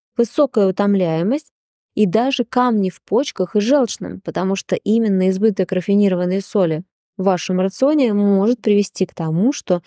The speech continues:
будут образовываться камни в желчном пузыре. Оптимальный баланс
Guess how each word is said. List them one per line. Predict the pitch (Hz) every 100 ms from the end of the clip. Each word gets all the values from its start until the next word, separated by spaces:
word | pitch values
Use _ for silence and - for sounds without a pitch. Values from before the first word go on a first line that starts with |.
| _ _ _ 190
будут | 175 214 254 _ _ -
образовываться | 180 185 175 170 202 247 247 240 226 - _ _ _ - _
камни | - 185 196 220
в |
желчном | 180 160 160 180 170
пузыре. | 175 170 175 151 151 _ _ _ _ _ _ _ _ _ _
Оптимальный | - 170 - 202 202 202 180 165
баланс | 175 190 196 170 160 -